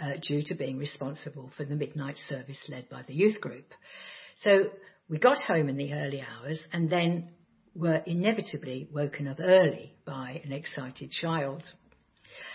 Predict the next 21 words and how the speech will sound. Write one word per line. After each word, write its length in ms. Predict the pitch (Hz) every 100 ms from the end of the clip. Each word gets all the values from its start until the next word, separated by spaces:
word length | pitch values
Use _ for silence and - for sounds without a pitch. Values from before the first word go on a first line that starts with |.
| - - - -
So 260 | 220 262 - -
it 180 | 180
was 280 | 156 135 147 -
good 280 | - 139 -
to 100 | -
just 240 | 143 135 - - - -
sit 140 | -
and 120 | 139
relax 440 | 127 143 139 - - -
for 120 | - 127
a 80 |
while. 440 | 127 147 131 - - _ _ - _ _ _ - _ - -
However, 380 | 185 185 - - - _ _ _ - _ 175
after 260 | 170 -
about 280 | 170 147 143 -
fifteen 480 | - - 143 131 147
minutes, 380 | 220 180 170 - -
there 160 | 160 147
was 260 | 139 147 160 -
a 100 | 180 180 - -
strange 560 | 143 135 131 135 -